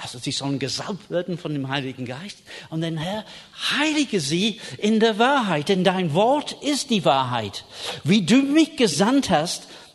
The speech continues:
in die Welt, so habe ich auch sie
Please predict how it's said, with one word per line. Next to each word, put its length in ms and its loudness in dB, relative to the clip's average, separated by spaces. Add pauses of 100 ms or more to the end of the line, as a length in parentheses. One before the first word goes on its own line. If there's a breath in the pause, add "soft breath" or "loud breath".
(120)
in 160 6
die 160 0
Welt, 500 2 (440 loud breath)
so 260 2
habe 220 2
ich 220 -8
auch 280 -2
sie 480 2